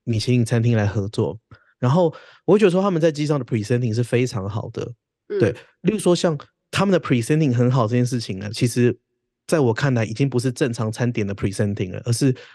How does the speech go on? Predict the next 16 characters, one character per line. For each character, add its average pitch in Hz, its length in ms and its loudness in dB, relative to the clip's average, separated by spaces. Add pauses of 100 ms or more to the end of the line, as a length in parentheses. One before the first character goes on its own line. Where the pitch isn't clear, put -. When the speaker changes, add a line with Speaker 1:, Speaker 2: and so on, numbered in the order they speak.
Speaker 1:
我 123 140 4
要 139 100 4
看 143 240 -2
的 120 80 2
是 113 300 -2 (140)
我 120 100 0
坐 143 240 2
到 143 100 2
商 123 240 -2
务 123 60 -2
舱， 110 200 -2
然 107 80 -2
后 123 60 0
我 104 100 0
就 107 60 0
说 107 260 -2